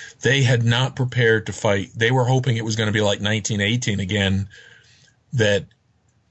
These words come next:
at least England up front would contribute a large force in the air and on the ground, and eventually the United States and other countries would join it as well. So they'd be a coalition effort.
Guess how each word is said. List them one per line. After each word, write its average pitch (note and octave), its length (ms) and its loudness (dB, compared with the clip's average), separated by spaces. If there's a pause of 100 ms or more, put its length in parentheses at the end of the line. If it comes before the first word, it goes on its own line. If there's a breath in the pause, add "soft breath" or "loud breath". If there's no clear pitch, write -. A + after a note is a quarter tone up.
(380)
at G#2+ 120 -2
least B2+ 340 -2
England C#3+ 460 0
up A2+ 180 -2
front A2 460 -2 (580)
would G#2 180 -4
contribute G#2+ 420 -2
a G2 60 2
large G2 320 2
force G2+ 460 0
in G#2+ 140 -4
the F#2+ 180 0
air G#2 160 2
and G2 80 0
on F#2 120 -2
the F#2 60 -4
ground, F#2+ 380 0
and G2 120 0
eventually G#2 560 0
the F#2 60 -2
United F#2 320 0
States F#2+ 380 0
and F#2 100 0
other F#2 140 0
countries F#2 480 -2
would D#2 120 -6
join F2+ 240 0
it E2+ 120 -2
as F#2+ 100 -6
well. F#2+ 260 2
So G2+ 180 2
they'd G2 200 2
be G2+ 120 0
a F2+ 80 0
coalition A2 720 2
effort. F2 360 -6